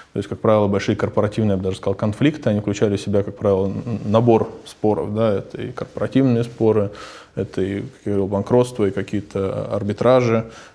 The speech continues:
как российские, так и иностранные, и приведение в исполнение отмены арбитражных решений. То есть, как правило, такая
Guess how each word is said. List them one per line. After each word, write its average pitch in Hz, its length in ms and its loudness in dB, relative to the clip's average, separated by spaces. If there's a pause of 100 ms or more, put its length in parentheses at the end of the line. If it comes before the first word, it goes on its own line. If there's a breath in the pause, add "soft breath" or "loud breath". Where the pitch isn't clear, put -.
как 107 140 -4
российские, 104 360 -2
так 110 200 -6
и - 20 0
иностранные, 101 800 0
и - 20 -2
приведение 104 680 0
в - 20 0
исполнение 104 520 -2
отмены 131 360 0
арбитражных 110 580 0
решений. 101 460 -2
То - 340 -14
есть, - 120 -6
как - 60 -20
правило, 131 240 6
такая 104 480 2